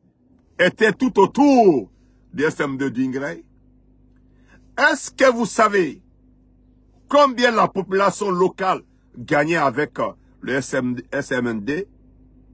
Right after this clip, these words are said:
Est-ce que vous savez combien de fois Dingré était devenu une plaque tournante d'activité ? Aujourd'hui, par la faute d'une seule personne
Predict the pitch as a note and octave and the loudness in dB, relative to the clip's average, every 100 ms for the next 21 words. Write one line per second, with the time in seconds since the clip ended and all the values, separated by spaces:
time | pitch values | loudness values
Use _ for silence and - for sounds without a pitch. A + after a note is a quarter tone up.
0 | _ _ _ _ _ _ _ - _ - | _ _ _ _ _ _ _ -20 _ 0
1 | D4+ C4+ - C4 A3 A3 - A3 G#3+ F3+ | 0 0 0 0 2 -2 0 0 2 -2
2 | - _ _ - C4+ C4 A3 G3+ E3+ - | -6 _ _ -2 0 2 0 -2 -4 -4
3 | F#3 F#3 D3 - _ _ _ _ - A2 | 0 2 2 -4 _ _ _ _ -14 -6
4 | E3+ F3 D#3 C#3+ C3 C#3+ D#3+ E3+ C#3+ - | -4 -2 -2 -4 -4 -4 -2 -2 -4 -8
5 | _ _ _ D3+ C#3+ - D#3+ C#3+ - E3+ | _ _ _ -10 -10 -8 -8 -8 -8 -6
6 | D3+ D#3+ A#2+ - B2+ C3 - C3+ B2+ D3 | -4 -4 -6 -10 -8 -8 -10 -10 -10 -8
7 | E3 - _ _ _ _ _ _ _ _ | -12 -12 _ _ _ _ _ _ _ _
8 | _ _ _ _ _ _ _ _ _ _ | _ _ _ _ _ _ _ _ _ _
9 | _ _ _ _ _ _ - F3 F3+ D3+ | _ _ _ _ _ _ 0 4 4 4
10 | A#2 G2+ D#2+ D2+ - _ _ _ _ _ | 0 -4 -8 -14 -20 _ _ _ _ _
11 | _ _ _ _ _ _ _ - - C#3+ | _ _ _ _ _ _ _ -16 -2 0
12 | B2+ B2 - F3+ - G2+ F#2+ F3+ F3 F#3 | 0 -2 -2 -4 -4 -6 -8 -6 -4 -4
13 | D#3+ A#2+ G#2+ - A#2 | -4 -6 -10 -6 -8